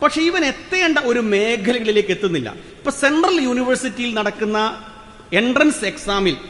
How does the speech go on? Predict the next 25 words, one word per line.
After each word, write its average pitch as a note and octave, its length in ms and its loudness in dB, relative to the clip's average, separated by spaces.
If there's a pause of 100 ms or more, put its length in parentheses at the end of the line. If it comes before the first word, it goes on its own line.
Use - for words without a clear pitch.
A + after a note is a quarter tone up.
(320)
ഒരുപാട് A#3+ 440 4
മലയാളി G#3+ 520 2
കുട്ടികൾ G#3 320 -2
പിൻ-, G3+ 420 0
പിന്തള്ളിപ്പോകുന്നു G3 920 0
എന്നാണ് F3+ 200 0
പഠനങ്ങൾ E3+ 440 -2
പറയുന്നത്. B2 340 -6 (560)
സി G#3+ 60 -2
യു B3+ 220 2
ടിയിലേക്ക് C4 440 2
നടക്കുന്ന A#3 360 0
എൻട്രൻസ് G#3 440 0
എക്സാമിൽ G3+ 500 0 (300)
ഒരുപാട് A3+ 380 6
മലയാളി G#3 480 4
കുട്ടികൾ A3 360 -2
പിന്നോട്ട് A3 460 2
പോകുന്നു. E3+ 260 0
അതിന് D4+ 80 2
പ്രധാനപ്പെട്ട C4 540 0
ഒരു A#3+ 140 -4
കാരണം G#3+ 240 2
എന്ന് G3+ 120 2
വെച്ചാൽ F#3 280 -2